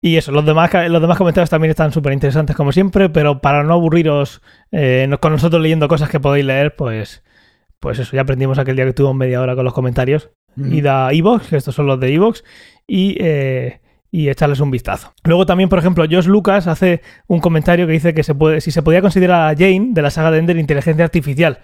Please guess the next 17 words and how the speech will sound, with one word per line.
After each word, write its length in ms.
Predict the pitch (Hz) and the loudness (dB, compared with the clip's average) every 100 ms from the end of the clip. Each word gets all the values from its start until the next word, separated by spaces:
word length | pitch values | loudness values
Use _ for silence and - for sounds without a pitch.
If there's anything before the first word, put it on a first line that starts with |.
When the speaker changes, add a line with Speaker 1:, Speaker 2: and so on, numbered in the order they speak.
| - - - - | -20 -20 -20 -6
Speaker 1:
porque 180 | 165 170 | -2 0
hay 60 | 170 | 0
que 60 | |
considerar, 720 | 165 175 175 175 185 185 175 - - _ | 2 2 2 2 4 2 0 -8 -20 _
eh, 380 | 180 156 151 156 | 0 2 2 -2
a, 420 | 165 156 156 156 160 | -2 -2 0 -4 -4
él 200 | 165 190 | -2 0
sugiere 600 | 220 - 214 214 240 254 _ 185 | 0 0 2 4 2 -4 _ -4
considerar 560 | - 160 - 156 165 170 | 0 0 0 2 4 4
a 40 | |
Jane, 340 | 170 185 170 156 - | 4 2 0 -6 -4
eh, 280 | 160 147 160 | -2 -2 0
no 160 | 165 | 2
una 160 | 185 185 | 4 2
inteligencia 400 | 185 175 180 135 | 0 0 2 0
artificial 400 | - 160 175 190 | 0 0 2 2
porque 420 | 202 180 151 147 | 0 0 -2 -4